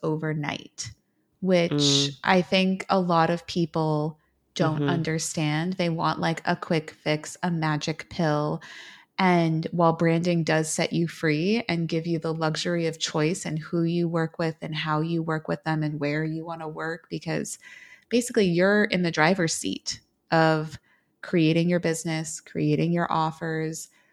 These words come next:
Speaker 1: identifying your clients. And it's a long-term play, and it requires that consistency. But yeah, and I also, the last analogy that I really, I, I wanted to share here, 'cause I, I shared it when I was, um,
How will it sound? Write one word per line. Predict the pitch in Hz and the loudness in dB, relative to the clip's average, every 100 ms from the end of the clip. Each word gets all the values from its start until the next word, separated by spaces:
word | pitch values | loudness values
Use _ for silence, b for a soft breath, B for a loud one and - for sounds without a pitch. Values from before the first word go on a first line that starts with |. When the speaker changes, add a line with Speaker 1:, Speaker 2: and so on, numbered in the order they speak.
| b 165 | b -2
Speaker 1:
identifying | 160 147 156 156 170 165 165 | 0 0 -2 -2 0 0 0
your | 175 | -4
clients. | - 170 160 160 156 165 170 - - b b b _ | -6 -6 -4 -6 -6 -8 -10 -14 -16 b b b _
And | 180 170 165 165 165 165 160 165 - _ _ - | -2 0 0 0 -2 -4 -6 -8 -14 _ _ -2
it's | 180 196 | 0 2
a | |
long-term | 185 156 151 165 202 196 | 4 4 2 0 -2 -2
play, | 190 180 151 175 196 247 - | 0 2 4 2 2 0 -2
and | 165 | -2
it | |
requires | 170 170 170 160 160 | -2 -2 -4 -4 -4
that | - - | -8 -8
consistency. | 175 160 156 - 202 214 247 254 277 277 B B B B _ - | -10 -8 -10 -8 -6 -4 0 0 0 -4 B B B B _ 0
But | 190 | 4
yeah, | 190 | 6
and | 170 175 | 6 6
I | |
also, | 196 208 220 | 4 2 2
the | 214 180 | 4 4
last | 165 180 190 | 4 4 2
analogy | 254 180 160 165 165 | 2 2 2 2 2
that | 160 - | 2 4
I | 156 | 4
really, | 156 156 156 156 - _ _ 175 | 4 4 2 2 -4 _ _ 0
I, | 165 - | 0 0
I | 160 | 0
wanted | 160 156 | 0 -2
to | 156 | -4
share | 160 165 156 | -4 -2 -2
here, | 156 156 151 - | -2 -2 -2 -2
'cause | 170 | -2
I, | 165 - | -2 0
I | 165 | -2
shared | - 175 165 | -2 -2 -2
it | |
when | 165 | -2
I | 156 | -4
was, | 156 156 156 - | -2 -4 -6 -6
um, | 156 147 | -4 -4